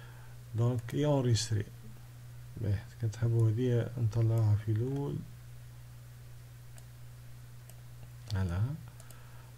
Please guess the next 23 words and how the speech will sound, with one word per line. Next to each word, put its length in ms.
دونك 160
كي 100
نعمل 280
اكتواليزي 520
توا، 320
دونك 260
أول 220
حاجة 160
تظهر 340
لي 320
هي 240
الجاليري 420
ديماج 400
هذوما. 280
ونجم 340
زادا 400
نرجعهم 520
كليكابل، 580
نجم 280
نعمل 280
اش 140
نحب. 140
به، 200